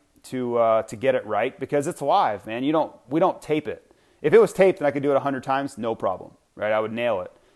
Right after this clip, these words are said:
But to do it live, um, yeah, it's just something I need more experience with, and I'm gonna try to keep getting better at that.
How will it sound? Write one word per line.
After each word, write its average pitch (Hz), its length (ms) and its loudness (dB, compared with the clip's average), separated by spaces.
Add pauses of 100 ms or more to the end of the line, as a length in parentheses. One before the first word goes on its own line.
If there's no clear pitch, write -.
(160)
But - 160 -4
to 135 80 -8
do 143 300 0
it 123 240 2 (240)
live, 110 520 2 (360)
um, 104 560 -4 (400)
yeah, 139 180 6
it's 113 120 -4
just 131 120 -8
something 131 260 -2
I 127 80 -2
need 127 140 -4
more 123 160 0
experience 127 500 -8
with, 127 280 -2
and 110 340 -8 (600)
I'm 113 260 -4
gonna 127 200 -4
try 127 240 4
to 123 80 -4
keep - 380 -8 (320)
getting 123 320 -4
better 120 280 0
at 135 140 -6
that. 151 280 0